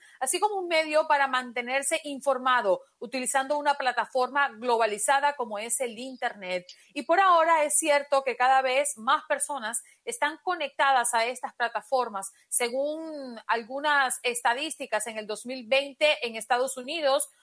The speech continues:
doscientos dos millones de usuarios a las redes sociales. Ander Rodríguez nos acompaña, Chief Security Office de Influencers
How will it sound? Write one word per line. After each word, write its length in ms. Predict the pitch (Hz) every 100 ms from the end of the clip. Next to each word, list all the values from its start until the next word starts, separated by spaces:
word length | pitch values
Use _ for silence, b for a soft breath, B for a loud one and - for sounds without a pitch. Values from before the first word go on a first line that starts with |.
| b b
doscientos 800 | 190 233 233 285 320 330 330 294
dos 360 | 214 269 302 294
millones 640 | 254 262 220 277 294 277
de 100 | 233
usuarios 800 | 233 220 - 269 311 349 359 359 359 b b -
a 160 | 262
las 220 | 294 233 190
redes 320 | 240 247 247
sociales. 600 | 240 - 226 185 185 180
Ander 320 | 262 302 311 294
Rodríguez 500 | 262 269 311 320 285
nos 120 | 247
acompaña, 580 | 240 226 214 269 311 294
Chief 180 | 294
Security 600 | 294 269 - 285 294 302 311 -
Office 440 | 240 262 214 - b b _
de 180 | 233 240
Influencers 840 | 269 269 - 254 262 294 320 359